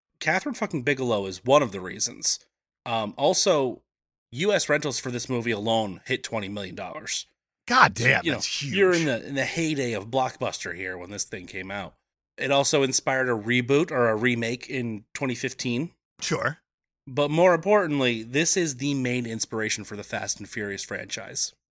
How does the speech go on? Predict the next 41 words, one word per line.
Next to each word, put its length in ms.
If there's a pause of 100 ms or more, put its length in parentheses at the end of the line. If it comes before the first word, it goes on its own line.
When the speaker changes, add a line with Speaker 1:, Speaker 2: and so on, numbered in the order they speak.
(220)
Speaker 2:
And 160
that 160
thing's 240
got 220 (440)
ten, 400
and 140
the 60
tenth 320
one 160
was 180
the 80
last 340
one 220
until 260
it 120
wasn't. 340 (240)
Speaker 1:
Until 400
it 80
wa-, 160
until 280
they 100
were 100
like, 320
"We're 80
actually 260
gonna 120
make 260
it 80
a 80
two-parter, 1000 (400)
and 220 (160)
or 60
maybe 260
three, 540
but 180
also 300
we 100
have 100
spin-offs." 680
There's, 280
like, 240